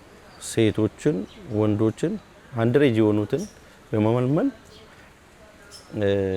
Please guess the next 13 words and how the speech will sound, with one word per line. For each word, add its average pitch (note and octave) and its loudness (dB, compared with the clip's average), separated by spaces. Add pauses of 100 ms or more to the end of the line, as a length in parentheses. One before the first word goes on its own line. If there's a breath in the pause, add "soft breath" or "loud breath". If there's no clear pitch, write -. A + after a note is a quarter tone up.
(640)
ወደ G2 0
ድንበር G2+ 0 (320)
ካደረሱ G#2+ 0 (100)
በኋላ G#2 4 (840 soft breath)
ገንዘብ G#2+ 2
ስምምነት G2 2
ለምን G#2 -2
ደርሶ G#2 -2 (760 loud breath)
እያንዳንዱ A#2 4 (380)
መክፈል G#2+ 0
ያለበትን G#2+ 2
ብር A2 2
መጠኑ A2 2